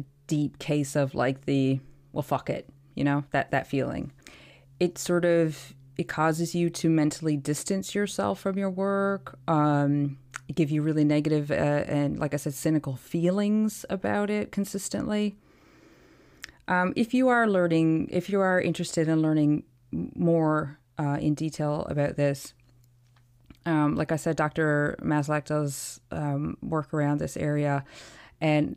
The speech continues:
there's a lot of her work available online, uh, like, you know, talks that she's given and articles that she's contributed to or podcasts that she's spoken on. Um, and she's also worked with others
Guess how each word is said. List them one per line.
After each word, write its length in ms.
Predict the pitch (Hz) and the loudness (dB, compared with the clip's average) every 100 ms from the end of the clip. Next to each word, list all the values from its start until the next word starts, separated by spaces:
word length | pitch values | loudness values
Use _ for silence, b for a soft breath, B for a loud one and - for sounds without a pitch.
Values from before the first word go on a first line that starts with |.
| - | 0
there's 200 | 160 151 | 0 0
a 60 | |
lot 340 | 151 151 147 - | -2 0 0 0
of 560 | 156 143 143 143 - - 131 | 0 2 2 -2 -8 -16 -6
her 180 | 147 | -2
work 260 | 139 143 139 | 0 -2 -2
available 380 | 143 147 143 147 151 | 0 0 0 0 0
online, 600 | 147 147 147 143 143 - - | 0 2 2 2 0 -4 -6
uh, 320 | 156 147 147 | -4 -2 -2
like, 260 | - - - - | -4 -6 -6 -8
you 140 | - 160 | -6 -6
know, 100 | 165 | -6
talks 440 | - 156 147 - | -4 -4 -4 -4
that 180 | 165 165 | -6 -4
she's 220 | - 139 | -6 -6
given 500 | - 143 147 143 139 | -2 -2 0 2 0
and 100 | 143 | -2
articles 540 | - 143 151 147 147 - | -2 -4 -4 -6 -6 -6
that 140 | - | -8
she's 200 | - 151 | -8 -8
contributed 600 | - 135 - 147 147 156 | -6 -6 -4 -4 -2 -6
to 260 | - 147 143 | -2 -2 0
or 300 | 139 139 131 B B B B | 0 -2 -4 B B B B
podcasts 420 | - 147 139 147 - | -2 0 0 -4 -2
that 160 | 147 | -4
she's 180 | - 147 | -4 -10
spoken 320 | - 147 147 | -6 -4 -2
on. 300 | 143 151 160 - | -2 0 -4 -4
Um, 360 | 151 143 139 135 b b b b b - | -4 -2 -4 -6 b b b b b -4
and 100 | 160 | 0
she's 140 | 170 | 2
also 720 | 175 170 170 156 151 147 143 - | 2 2 2 4 4 2 0 0
worked 380 | 156 147 - | 0 0 -6
with 400 | 160 151 143 - - | 0 0 0 -4 -6
others 440 | 156 147 147 139 | -2 0 0 -2